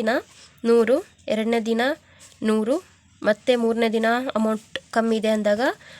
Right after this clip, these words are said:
ಐವತ್ತು, ಮತ್ತೆ ನೂರು, ಮತ್ತೆ ನೂರು, ಮತ್ತೆ ಐವತ್ತು. ಈ ರೀತಿಯಾಗಿ ಟೋಟಲಾಗಿ ವಾರಕ್ಕೆ ಐನೂರು ರೂಪಾಯಿನ ಹಾಕೋದು. ವಾರಕ್ಕೆ ಐನೂರು, ಐನೂರು ರೂಪಾಯಿ ನಮಗೆ ಮನಿ ಸೇವಿಂಗ್ ಮಾಡೋಕ್ಕಾಗಲ್ಲ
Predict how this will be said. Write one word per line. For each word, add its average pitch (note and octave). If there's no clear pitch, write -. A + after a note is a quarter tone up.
ಐವತ್ತು, G#3+
ಮತ್ತೆ A#3+
ನೂರು, A#3
ಮತ್ತೆ A#3
ನೂರು, A3+
ಮತ್ತೆ -
ಐವತ್ತು. G#3+
ಈ -
ರೀತಿಯಾಗಿ B3
ಟೋಟಲಾಗಿ A#3+
ವಾರಕ್ಕೆ D4
ಐನೂರು A3+
ರೂಪಾಯಿನ A3+
ಹಾಕೋದು. G3
ವಾರಕ್ಕೆ C4
ಐನೂರು, C4+
ಐನೂರು B3
ರೂಪಾಯಿ A#3
ನಮಗೆ G#3+
ಮನಿ A3+
ಸೇವಿಂಗ್ B3
ಮಾಡೋಕ್ಕಾಗಲ್ಲ A3